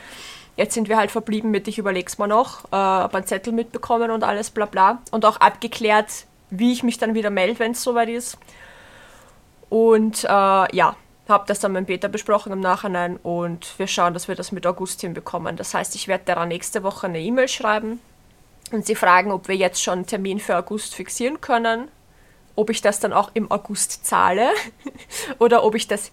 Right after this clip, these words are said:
jetzt schon zahlen muss, wenn ich jetzt den Termin fixieren will, weil dann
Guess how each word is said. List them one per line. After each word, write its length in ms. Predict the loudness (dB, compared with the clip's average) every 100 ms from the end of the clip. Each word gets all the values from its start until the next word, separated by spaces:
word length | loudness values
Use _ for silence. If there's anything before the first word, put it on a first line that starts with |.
| -4
jetzt 340 | 0 0 0
schon 160 | -2 -2
zahlen 340 | 2 4 4
muss, 200 | 0 0
wenn 140 | -2 -4
ich 120 | -2
jetzt 220 | -4 -2
den 100 | -4
Termin 260 | -2 -2 -4
fixieren 500 | -8 -8 -4 -4 -2
will, 220 | -4 0
weil 160 | 2 2
dann 460 | 4 4 2 -4